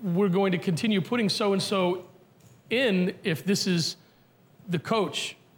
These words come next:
You know, fro-, I'm talking from other towns. We, we just don't like the way it's being represented. People want others around them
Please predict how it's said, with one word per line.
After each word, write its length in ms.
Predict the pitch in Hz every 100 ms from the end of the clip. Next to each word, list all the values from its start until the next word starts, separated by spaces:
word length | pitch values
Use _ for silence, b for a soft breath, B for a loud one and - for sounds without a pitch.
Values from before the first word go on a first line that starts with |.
| _ - _ - - -
You 60 |
know, 80 | 170
fro-, 260 | 160 208 -
I'm 220 | 175 156
talking 200 | 208 170
from 140 | 185
other 140 | 175 160
towns. 360 | 208 202 156 B B B B _ - - _ _ 175
We, 300 | 196 165 165
we 160 | 190
just 340 | 156 196 190 156
don't 320 | 185 185 185 - -
like 480 | 190 165 185 180 165
the 80 | 160
way 200 | 165 170
it's 100 | 156
being 180 | 185 170
represented. 460 | 170 156 208 160 B B -
People 400 | 320 320 294 208
want 340 | 202 226 190 - - -
others 320 | 214 208 202
around 380 | 175 180 196 190
them 320 | 147 135 135